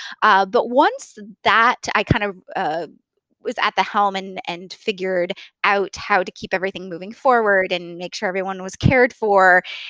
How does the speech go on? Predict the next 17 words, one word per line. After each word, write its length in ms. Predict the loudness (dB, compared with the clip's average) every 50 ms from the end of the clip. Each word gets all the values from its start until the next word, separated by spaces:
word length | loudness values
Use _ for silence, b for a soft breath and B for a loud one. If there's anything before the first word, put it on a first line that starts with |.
| B -2
and 220 | 0 0 0 0 -2
meeting 240 | -4 -4 -2 -2
everyone's 400 | -2 -2 -2 -2 -4 -4 -6 -8
needs 360 | -10 -8 -6 -6 -6 -6 -6 -6
and, 140 | -8 -6
and 180 | -6 -6 -8 -8
pivoting 400 | -10 -8 -8 -6 -4 -6 -6 -6
to 80 | -8 -10
some 160 | -10 -6 -4
online 360 | -2 -2 -2 -2 -4 -6 -6
programming 500 | -4 -4 -4 -2 -2 -2 -4 -4 -8 -12
for 120 | -10 -10
the 60 | -8 -8
children, 460 | -4 -4 -2 -2 2 2 2 2 0 B B B B B B B -4
I 80 | -2
went, 180 | -2 -2 -4 -6 _ _ _
"Wow, 460 | -6 -4 -2 0 0 2 2 2 0